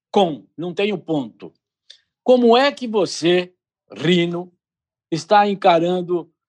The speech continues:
este mundo que nós estamos vivendo agora do ponto de vista de tecnologia e de relacionamento entre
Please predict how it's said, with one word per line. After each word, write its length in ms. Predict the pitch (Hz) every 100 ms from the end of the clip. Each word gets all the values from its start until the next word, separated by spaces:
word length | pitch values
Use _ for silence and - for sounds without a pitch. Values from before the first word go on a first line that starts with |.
| _ _
este 360 | 185 170 190 190
mundo 460 | 190 240 269 208
que 80 | -
nós 180 | 202 165
estamos 300 | - 190 151
vivendo 400 | 156 147 180 165
agora 400 | 147 151 170 170
do 100 | 156
ponto 320 | - 185 180
de 140 | 160 151
vista 340 | 180 - 175
de 140 | 156
tecnologia 1160 | 147 208 208 190 175 165 147 123 208 240 226 202
e 60 |
de 180 | 180 175
relacionamento 1120 | 147 226 202 165 185 175 156 170 214 202 196
entre 520 | 185 170 165 151 127